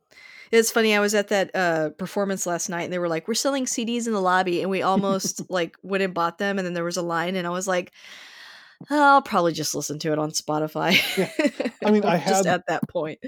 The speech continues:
Speaker 2: I had the vinyl from, you know, when it first came out, but I
Speaker 1: Oh,
Speaker 2: don't,
Speaker 1: that's cool.
Speaker 2: I don't listen to vinyl anymore, I got rid of all my vinyl, and I never got the C D of that 'cause I thought, "Well, they've gotta eventually put out an extended version, I want that version."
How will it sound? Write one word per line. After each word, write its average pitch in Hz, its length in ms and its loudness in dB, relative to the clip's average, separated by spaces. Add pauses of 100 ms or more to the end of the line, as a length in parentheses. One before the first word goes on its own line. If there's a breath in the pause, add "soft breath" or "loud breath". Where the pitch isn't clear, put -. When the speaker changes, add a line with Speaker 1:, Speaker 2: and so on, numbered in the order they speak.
Speaker 2:
I 202 140 2
had 180 220 2
the 135 80 0
vinyl 147 520 0
from, 117 360 -4 (100)
you 135 100 -4
know, 110 100 -10
when 113 160 -8
it - 80 -14
first 127 220 -12
came 117 220 -10
out, 123 340 -10 (100)
but 127 220 -6
I 302 80 4
Speaker 1:
Oh, 311 100 4
Speaker 2:
don't, 330 120 0
Speaker 1:
that's - 80 -10
cool. 190 380 0
Speaker 2:
I - 80 2
don't 135 180 0
listen 160 240 -2
to 123 60 -6
vinyl 120 220 -6
anymore, 127 220 -4
I 131 40 0
got 120 160 -2
rid 143 140 0
of 123 80 -2
all 117 160 -6
my 110 140 -12
vinyl, 113 380 -10
and 131 100 -6
I 139 80 -4
never 156 320 -4
got 143 200 -4
the 135 80 -8
C 139 240 -6
D 165 200 -4
of 147 100 -2
that 139 160 -8
'cause 156 180 -8
I 151 80 -6
thought, 165 220 -10
"Well, 156 200 -8 (360 loud breath)
they've 190 200 0
gotta 180 320 2
eventually 147 500 0
put 151 200 0
out 131 240 2
an 131 140 -4
extended 135 520 -4
version, 135 460 -4
I 120 100 -6
want 165 240 -8
that - 320 -8
version." 123 440 -10